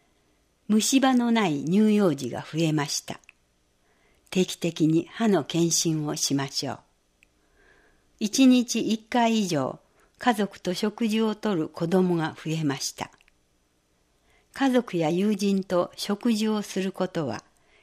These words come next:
規則正しい食生活や心の健康を保つことにつながります。適正体重の子どもが減りました。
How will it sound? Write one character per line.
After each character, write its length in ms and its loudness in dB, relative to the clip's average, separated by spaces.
規 100 -6
則 280 0
正 360 -2
し 220 -4
い 40 -6
食 300 -6
生 220 -2
活 340 -8
や 220 -4
心 420 2
の 180 0
健 240 0
康 180 -2
を 420 -2
保 260 -2
つ 140 -16
こ 160 -8
と 160 -6
に 160 -4
つ 200 -8
な 120 -4
が 120 -4
り 120 -6
ま 200 -6
す。 280 -16
適 280 2
正 300 4
体 340 2
重 240 -2
の 180 -4
子 200 -6
ど 140 2
も 160 2
が 180 0
減 240 -8
り 140 0
ま 120 -2
し 140 -12
た。 180 -14